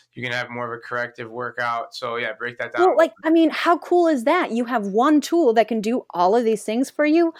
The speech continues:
Speaker 1: Yeah, pretty wild.
Speaker 2: Mind-blowing, freaking amazing. You know, and why would you wanna limit this tool to one style? You know, so it's, for me, it's just trying to train all aspects of it. Yeah, so strength for me,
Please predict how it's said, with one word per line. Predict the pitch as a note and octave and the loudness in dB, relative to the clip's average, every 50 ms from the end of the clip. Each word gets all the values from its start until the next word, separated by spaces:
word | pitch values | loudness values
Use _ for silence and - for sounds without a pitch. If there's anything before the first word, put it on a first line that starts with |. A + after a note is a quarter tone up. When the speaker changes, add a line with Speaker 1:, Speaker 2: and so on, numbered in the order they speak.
| - - _ - B3+ | -14 -18 _ -8 -6
Speaker 1:
Yeah, | A#3 A3 G#3 | -4 -4 -6
pretty | - - - A#3+ A#3 | -8 -10 -14 -8 -4
wild. | - - G#3+ G#3 G#3+ | -2 -2 0 0 2
Speaker 2:
Mind-blowing, | G3+ G3 G3+ G3 G3 G3+ G3+ G3 F#3 F3+ F3+ F3+ F3 F3 E3+ - - E3+ F3+ | 2 4 4 2 2 0 -2 -2 0 2 2 2 2 0 -2 -6 -8 -10 -12
freaking | - - - A3 G#3 G#3 G3+ G3+ - | -14 -6 -4 -2 -2 -2 -4 -6 -4
amazing. | - G3+ G3+ G3 G3 G3 G3 F#3+ F#3+ F#3+ F#3+ F#3+ F3+ - E3 D3 D3 D#3 F3 - - - - - - - _ | -4 -4 -4 -4 -4 -4 -4 -2 -2 -2 -2 -4 -6 -8 -10 -10 -10 -12 -14 -16 -18 -20 -20 -20 -20 -16 _
You | - A#3 A3+ | -4 -2 0
know, | A3 A3 | 2 2
and | - B3+ C4 B3 | 4 4 4 4
why | C#4 C4 D4+ | 4 4 4
would | D#4 D#4 B3+ A#3+ | 4 2 2 0
you | C#4 B3+ | 0 -2
wanna | B3 B3 A#3 G#3+ | 0 0 0 0
limit | G#3 G#3+ G#3 G#3+ G3+ - - | 2 2 0 0 -2 -6 -6
this | G3 F#3+ - | -6 -8 -6
tool | - - G3+ F#3+ F#3+ | -4 -2 -2 -2 -2
to | - - G#3 | -2 -6 -8
one | F#3 F3 F3+ G3+ G3+ G3 F#3+ F#3+ F#3+ F#3+ F#3+ | -6 -4 -2 0 0 0 0 -2 -2 -4 -6
style? | - - - F#3 E3 D#3+ - - - - F#3+ G3 _ _ - | -6 -4 -2 -2 0 0 -2 -4 -6 -6 -10 -14 _ _ -10
You | F#3 F3+ D#3+ | -8 -8 -6
know, | - - G3 | -6 -8 -6
so | - - G3 F#3+ | -4 -2 0 0
it's, | G3 G3 - - - - G#3 G3+ | 0 -2 -6 -10 -16 -16 -10 -6
for | - A3+ | -4 -4
me, | G#3+ A3 G#3+ G#3+ G#3 | -2 -2 -2 -2 0
it's | G3+ G3+ G3 - - - G3+ G3+ | -2 -2 -4 -8 -12 -8 -4 -2
just | A3 G3+ - - _ _ - | -2 -2 -4 -8 _ _ -10
trying | - A3 G3+ | -8 -6 -6
to | G3 | -6
train | G3 - - G3 F#3+ F3+ - | -6 -6 -6 -8 -8 -6 -2
all | - F#3+ F3+ | -2 0 0
aspects | - D#3 F3 F#3 - - D#3+ D3+ - - - | 0 -2 -4 -6 -8 -10 -10 -10 -8 -6 -6
of | F3 F#3 | -6 -6
it. | - - - - - - _ - | -6 -8 -12 -16 -20 -16 _ -2
Yeah, | F4 - F3+ | 0 0 0
so | - - B3+ A#3+ | 2 2 2 2
strength | A#3 - - - D#4 D#4+ E4 D4+ - | 2 0 0 0 0 0 0 -2 -4
for | - - C4 | -4 -2 -2
me, | B3 A3 G3+ F#3+ F#3 G3 G3+ | 0 0 -2 -2 -4 -4 -6